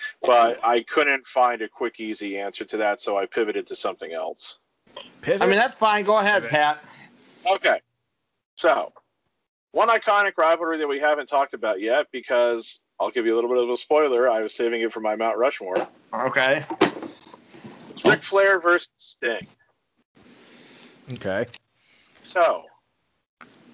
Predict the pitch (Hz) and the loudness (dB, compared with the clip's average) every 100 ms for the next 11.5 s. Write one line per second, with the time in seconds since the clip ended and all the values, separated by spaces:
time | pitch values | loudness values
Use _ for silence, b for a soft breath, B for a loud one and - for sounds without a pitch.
0 | _ _ - 170 220 226 220 220 208 208 | _ _ -4 -2 0 -2 0 -2 -2 -6
1 | - - _ _ _ - - - - - | -12 -18 _ _ _ -20 -20 -20 -20 -20
2 | - - - 339 170 165 165 131 113 107 | -20 -6 -4 -2 -2 0 0 0 -4 -6
3 | 107 98 104 - - _ _ _ - 95 | -6 -6 -10 -16 -20 _ _ _ -16 -12
4 | 87 - - - - - - - _ _ | -12 -10 -8 -8 -8 -12 -16 -20 _ _
5 | _ - 135 156 165 - 165 160 156 151 | _ -10 -2 -2 -4 -2 0 2 0 -4
6 | - 156 147 135 - 147 135 123 - 104 | -6 -4 -4 -6 -4 -4 -4 -8 -4 -2
7 | 95 98 104 156 160 165 180 - _ _ | -2 -4 -4 0 2 2 0 -8 _ _
8 | _ 110 113 117 139 - 160 190 160 147 | _ -4 -4 -2 -4 -2 0 4 4 2
9 | - _ _ _ _ _ _ _ _ _ | -4 _ _ _ _ _ _ _ _ _
10 | _ _ 139 143 156 143 - 175 175 170 | _ _ -4 -2 -4 -8 0 4 6 6
11 | 165 160 - - | 4 0 -6 -18